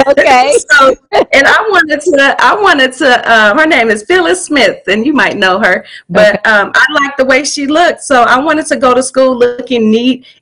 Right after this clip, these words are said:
Speaker 2: and professional and look
Speaker 1: Right.
Speaker 2: like she looked.
Speaker 1: Okay, Elaine, tell me a little bit about the kind of young person you were, maybe from middle school to high school.
Speaker 2: I thought I was quiet, but now that I think about it, I don't think I was very quiet.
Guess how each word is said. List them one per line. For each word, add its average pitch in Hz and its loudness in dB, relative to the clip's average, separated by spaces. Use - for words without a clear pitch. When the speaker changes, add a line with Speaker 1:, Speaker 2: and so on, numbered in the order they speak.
Speaker 2:
and 214 0
professional 247 0
and 214 0
look 220 0
Speaker 1:
Right. - -8
Speaker 2:
like 262 0
she 415 0
looked. - -4
Speaker 1:
Okay, 190 -2
Elaine, 170 0
tell 294 -2
me 320 -2
a 196 0
little 175 2
bit 165 0
about 151 -2
the 165 0
kind 175 -2
of 151 -2
young 160 2
person 156 -2
you 147 -2
were, 139 -2
maybe 139 -2
from 151 0
middle 156 0
school 147 -6
to 139 -6
high 127 -6
school. - -16
Speaker 2:
I 381 2
thought 311 0
I 247 0
was 196 -6
quiet, 190 -2
but 202 -2
now 269 0
that 302 0
I 285 -14
think 302 -2
about 214 0
it, 190 -2
I 277 -2
don't 349 -4
think 285 -4
I 220 -2
was 185 -4
very 180 0
quiet. 180 -4